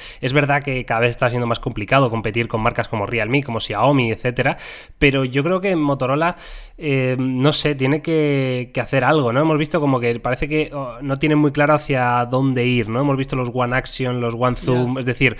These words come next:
Speaker 2: Han
Speaker 1: como
Speaker 2: sacado, han
Speaker 1: dispositivos
Speaker 2: sacado
Speaker 1: muy
Speaker 2: otro, tío.
Speaker 1: concretos. Ya, el macro, ¿no? El One Macro,
Speaker 2: One
Speaker 1: sí, sí, o sea,
Speaker 2: Macro, nen. ¿Quién,
Speaker 1: eh, es
Speaker 2: quién?
Speaker 1: que es
Speaker 2: No sé.
Speaker 1: un poco locura esto, ¿eh? Yo no sé, yo no sé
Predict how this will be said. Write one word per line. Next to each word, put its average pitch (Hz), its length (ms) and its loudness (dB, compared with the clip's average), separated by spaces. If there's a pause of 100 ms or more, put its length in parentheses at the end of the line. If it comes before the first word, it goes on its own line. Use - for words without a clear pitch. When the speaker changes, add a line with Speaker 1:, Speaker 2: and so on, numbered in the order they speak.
Speaker 2:
Han 190 140 -2
Speaker 1:
como 131 120 4
Speaker 2:
sacado, 220 200 2
han - 40 -2
Speaker 1:
dispositivos 147 180 4
Speaker 2:
sacado 214 200 4
Speaker 1:
muy - 80 6
Speaker 2:
otro, - 140 2
tío. 135 80 2
Speaker 1:
concretos. 151 500 -2 (960)
Ya, 151 160 6
el 123 80 4
macro, 131 320 2
¿no? 180 120 0
El 180 60 0
One 139 160 2
Macro, 139 300 2
Speaker 2:
One - 160 -2
Speaker 1:
sí, 185 80 -4
sí, - 60 0
o - 60 0
sea, 120 120 -2
Speaker 2:
Macro, 135 180 -4
nen. 135 300 -10
¿Quién, 170 200 -10
Speaker 1:
eh, 127 40 -10
es - 60 -16
Speaker 2:
quién? 180 100 -10
Speaker 1:
que 170 60 -2
es 160 160 -4 (360)
Speaker 2:
No 156 80 -12
sé. - 120 -18
Speaker 1:
un 131 60 -20 (400)
poco 143 160 -4
locura 123 320 2
esto, 113 300 -6
¿eh? 147 100 -8
Yo 127 120 -6
no 131 60 -4
sé, 127 380 -4
yo 117 80 -6
no 123 100 -4
sé - 160 -10